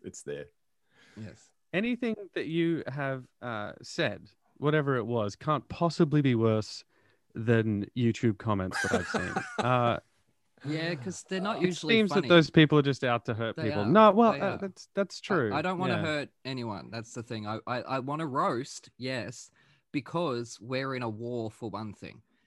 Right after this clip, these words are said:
Speaker 2: right? This is two competing genres going at each other, right? But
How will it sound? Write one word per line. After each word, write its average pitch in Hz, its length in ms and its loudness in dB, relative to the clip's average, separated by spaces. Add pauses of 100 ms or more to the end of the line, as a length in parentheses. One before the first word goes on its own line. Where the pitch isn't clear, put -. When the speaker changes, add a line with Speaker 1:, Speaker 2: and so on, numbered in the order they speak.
(200)
Speaker 2:
right? 104 200 -8
This 123 200 -10
is 123 160 -10
two 127 520 -6 (260)
competing 139 640 -6
genres 107 440 -6
going 101 300 -8
at 104 100 -8
each 107 200 -10
other, 98 220 -10 (800)
right? 113 280 -6
But 127 180 -6